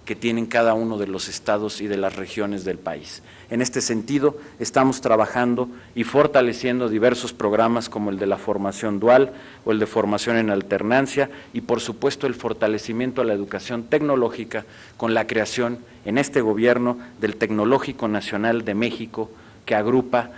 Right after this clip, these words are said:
a más de doscientos sesenta planteles, dando educación tecnológica de calidad a más de quinientos mil alumnos. Esta es la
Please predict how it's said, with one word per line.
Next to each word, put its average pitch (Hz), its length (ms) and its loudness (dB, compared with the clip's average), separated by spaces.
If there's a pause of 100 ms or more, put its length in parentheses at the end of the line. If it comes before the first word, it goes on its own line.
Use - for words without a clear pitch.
(120)
a 95 80 -4
más 127 260 2
de 120 120 0
doscientos 123 520 -4
sesenta 127 500 -4
planteles, 101 720 -2 (300)
dando 120 260 2
educación 113 640 -2
tecnológica 104 760 -4
de 95 80 -4
calidad 98 480 0 (220)
a 101 80 -6
más 117 240 0
de 123 100 0
quinientos 104 520 -4
mil 123 260 0 (120)
alumnos. 107 640 -2 (240)
Esta 135 380 2 (260)
es 117 160 -2
la 117 280 4